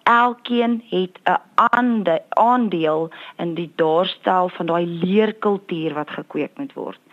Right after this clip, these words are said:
Daai samewerking en natuurlik die motivering wat ook bydra tot daai dissipline in 'n aanlyn leeromgewing. Ehm, wat vir my besonder belangrik is, want, uh, indien daar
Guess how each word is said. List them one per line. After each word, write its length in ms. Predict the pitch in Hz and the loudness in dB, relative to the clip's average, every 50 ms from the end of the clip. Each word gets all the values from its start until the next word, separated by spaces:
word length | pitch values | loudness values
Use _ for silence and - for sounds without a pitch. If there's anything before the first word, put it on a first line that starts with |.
| - - - - - | -20 -20 -20 -20 -10
Daai 180 | - 180 202 214 | -2 -2 0 0
samewerking 1120 | - - - - 269 262 254 254 254 262 254 233 202 202 185 180 185 196 190 - 190 190 | -2 -6 -2 2 2 4 4 4 2 2 0 2 4 4 4 4 2 0 -2 -4 -4 -2
en 60 | 185 180 | -2 -4
natuurlik 380 | 170 170 - 180 175 170 170 | -4 -4 -4 -4 -4 -4 -4
die 100 | - 170 | -4 -4
motivering 640 | 170 165 165 - 175 - - - 180 175 175 170 160 | -4 -4 -4 -6 -8 -10 -6 -2 -2 0 0 0 0
wat 200 | - 165 - - - | -2 -2 -2 -2 -2
ook 240 | 262 294 311 294 - | 0 0 0 0 0
bydra 640 | 180 202 185 175 175 180 160 170 165 156 151 160 160 - - - - - - - | 2 2 4 4 2 0 -2 -2 -2 0 -2 -2 -4 -6 -14 -18 -18 -20 -16 -6
tot 120 | - - | -6 -2
daai 200 | 165 165 165 165 | 0 2 0 2
dissipline 600 | 165 175 170 - 190 185 - - 180 170 170 170 | 0 -4 -6 -6 -6 -8 -6 -6 -6 -4 -2 -2
in 120 | 165 165 160 | -2 -2 -2
'n 80 | - | -2
aanlyn 520 | - - 160 160 156 151 147 147 147 151 143 | -2 -2 -2 -2 -2 -2 -2 -2 -2 -4 -4
leeromgewing. 920 | 143 147 147 151 147 - 143 143 - - - 135 131 - - - - - - - - - - - _ | -4 -4 -4 -4 -4 -6 -8 -10 -12 -12 -8 -8 -6 -6 -6 -8 -10 -14 -16 -18 -18 -18 -18 -18 _
Ehm, 320 | - - 175 175 170 175 - - - 180 | -2 0 2 2 0 -2 -2 -4 -2 0
wat 160 | 208 202 - | 0 0 0
vir 120 | - 214 | -2 0
my 140 | 220 208 196 | 0 0 2
besonder 560 | 208 208 - - 269 262 302 311 311 269 - - | 0 -2 -2 0 0 2 2 4 2 0 0 -2
belangrik 500 | 170 160 156 151 151 151 151 156 - - | -2 0 0 0 0 -2 -2 -4 -4 -2
is, 140 | - 180 - | -4 -4 -2
want, 220 | 185 185 - - - - - - - - - _ _ _ _ _ _ _ _ _ - 147 | -4 -6 -6 -6 -14 -16 -14 -14 -14 -14 -16 _ _ _ _ _ _ _ _ _ -10 -10
uh, 320 | 156 - _ - - - - | -10 -8 _ 0 0 2 2
indien 400 | - 226 226 196 226 247 262 247 | 2 0 2 2 2 2 2 2
daar 340 | 226 214 220 220 214 214 | 2 2 2 2 0 -2